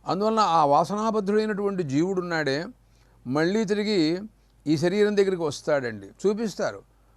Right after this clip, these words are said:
అంటే ఎందుకు అలా ధర్మరాజు, యమధర్మరాజు గారు చేస్తున్నాడు అని నాకు ఒక అనుమానం అండి.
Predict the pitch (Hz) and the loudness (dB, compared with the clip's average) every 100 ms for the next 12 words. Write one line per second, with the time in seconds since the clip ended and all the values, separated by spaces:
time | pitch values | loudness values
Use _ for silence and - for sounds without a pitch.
0 | _ 143 175 214 208 160 175 214 220 214 | _ -8 -2 2 2 2 0 0 0 0
1 | 180 156 175 196 190 165 170 190 190 190 | 0 -2 -2 -2 -2 -2 -4 -4 -2 0
2 | 185 180 151 160 151 180 170 160 151 151 | 0 -2 -2 -8 -8 -8 -6 -4 -4 -4
3 | 139 139 117 107 113 147 165 104 95 | -6 -8 -10 -10 -10 -10 -12 -14 -18